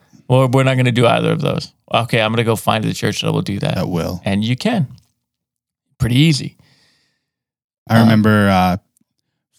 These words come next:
Speaker 2: Francis Chan, I think, he talked about he had a missions trip to see,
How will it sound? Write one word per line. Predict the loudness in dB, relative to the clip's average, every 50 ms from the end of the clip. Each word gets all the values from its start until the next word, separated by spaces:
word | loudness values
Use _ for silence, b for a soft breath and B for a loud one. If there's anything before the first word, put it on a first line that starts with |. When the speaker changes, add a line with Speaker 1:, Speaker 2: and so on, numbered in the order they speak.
| _
Speaker 2:
Francis | 0 2 2 2 0 -2 -2 -4 -4
Chan, | -4 -2 0 2 4 4 4 4
I | 2 2
think, | 0 2 2 2 2 0
he | 0 -2 -4
talked | -2 0 -2 -2 -2 -2
about | -2 0 0 2
he | 0 0
had | 0 0
a | 0
missions | 0 -2 -2 -2 -4 -4 -4 -2 -2 -4
trip | -6 -4 -2 -2 -2 -2 -4 -8
to | -8 -8 -6
see, | -4 -4 -4 -2 -2 0 0 0 0 -2 -4